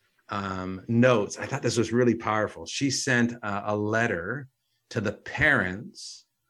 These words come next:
of almost every one of her direct reports at year end when they were doing reviews, and said, "I'm so grateful for, um, what you, uh, how you raised your son, your daughter, and that type of thing.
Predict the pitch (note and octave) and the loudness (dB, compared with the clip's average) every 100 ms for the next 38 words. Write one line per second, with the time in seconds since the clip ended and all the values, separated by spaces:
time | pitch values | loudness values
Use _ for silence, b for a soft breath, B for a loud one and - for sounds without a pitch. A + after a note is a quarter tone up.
0 | _ _ A2 G#2 G2+ - A#2 A#2 A2 - | _ _ -4 -2 -2 -4 -2 0 0 -2
1 | C3 C3 C#3 A2+ A2 A2+ G#2+ G2+ - G#2 | 0 2 2 0 -2 -2 -4 -6 -4 -4
2 | - G2 G#2 A2+ - G2+ F#2+ - B2 F#2 | -2 -2 0 -2 -4 -10 -10 -2 0 0
3 | E2 - - - - b b b - G#2+ | -4 -12 -16 -18 -20 b b b -4 -2
4 | A2 - G#2 A2+ A2+ G#2+ A2 G#2+ G2+ G2+ | -2 -4 0 2 4 2 0 -2 -2 -2
5 | G2 F#2+ F#2 G2 F#2+ F2+ F2+ F2+ G2 G2 | -2 -2 -2 -4 -4 -6 -6 -4 -2 -2
6 | F#2 F#2+ F2 - - F#2+ F#2+ F#2+ G2 F#2+ | -4 -8 -10 -8 -6 -6 -6 -10 -10 -8
7 | - - A#2 G#2+ G2 G2+ A#2 A#2 - E2+ | -8 -2 0 0 -2 -2 -2 -4 -12 -10
8 | G#2 - b b _ - G2+ G2 F#2+ F#2+ | -10 -12 b b _ -6 -2 0 0 -2
9 | G2 G2+ F#2 F2 F2+ F#2 G2 A2+ B2 G2+ | -4 -6 -8 -6 -8 -6 -4 -4 -2 -2
10 | G2+ G2 G2 G#2 F#2+ F#2 F#2 F2+ - A2+ | -2 -2 -4 -6 -6 -6 -4 -4 -2 -2
11 | G#2+ G2 G2+ G#2 - - F#2 F2+ - b | -2 -2 0 -2 -4 -6 -4 -4 -6 b
12 | b - F#2+ F#2+ G2+ G2+ F2+ F2+ E2+ F#2+ | b -8 -4 -2 -2 -4 -4 -6 -4 -2
13 | F#2 F#2+ G2 F#2+ F#2 F#2 F#2 F#2 F#2 F2 | -2 -2 -2 -2 -6 -8 -8 -8 -10 -10
14 | F2 F2+ | -12 -14